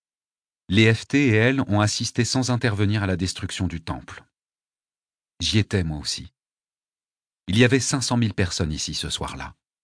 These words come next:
Seul Weintraub fit un pas en avant. « Est-ce qu'ils sont au courant, pour nous ? » demanda-t-il. Le pèlerinage, s'il l'était, vous seriez déjà tous morts. On pourrait croire qu'ils accueilleraient favorablement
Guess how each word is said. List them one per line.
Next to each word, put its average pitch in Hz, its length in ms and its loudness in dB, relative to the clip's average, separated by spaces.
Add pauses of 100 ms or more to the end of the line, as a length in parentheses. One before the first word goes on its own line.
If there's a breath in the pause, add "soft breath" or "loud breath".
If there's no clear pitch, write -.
(840)
Seul 131 300 -2
Weintraub 98 560 2
fit - 200 -14
un 82 120 2
pas 101 120 0
en 87 140 2
avant. « 76 280 -4 (1300)
Est-ce 95 240 -4
qu'ils 78 160 -8
sont 71 220 -6
au 69 160 -8
courant, 85 440 -6 (140)
pour - 220 -8
nous ? » 104 200 2 (800)
demanda-t-il. 64 760 -8 (880)
Le 78 140 -8
pèlerinage, 78 720 -4 (640)
s'il 104 300 0
l'était, 107 300 4
vous 101 140 0
seriez 95 320 2
déjà 90 280 2
tous - 320 -4
morts. 67 420 -8 (800)
On 113 100 2
pourrait 131 260 2
croire 160 360 2
qu'ils 101 220 0
accueilleraient 98 480 2
favorablement 95 800 2